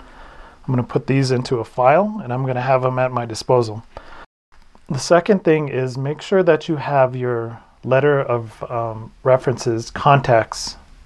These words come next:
at the start of the year. So the big roadblock I hit last week is I thought I'm done. I didn't think of a letter of recommendation. And all of a sudden, it stopped.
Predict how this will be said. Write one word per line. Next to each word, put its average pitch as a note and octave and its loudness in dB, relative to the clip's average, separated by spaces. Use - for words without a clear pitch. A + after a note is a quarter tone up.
at B2 0
the B2 0
start C3+ 4
of B2+ 4
the B2 4
year. A2 -4
So C3+ 2
the A#2 -8
big D3 2
roadblock C#3 2
I B2 -4
hit C3+ -6
last B2+ 0
week A#2+ -2
is A2+ -8
I A2+ -4
thought B2+ 0
I'm B2 0
done. A#2 -2
I B2+ -6
didn't B2 -2
think C#3 2
of B2 -2
a A#2+ -4
letter B2+ 0
of A#2+ 2
recommendation. A#2+ -2
And A#2+ -2
all B2 4
of B2 2
a B2 2
sudden, C#3 4
it B2 -14
stopped. - 0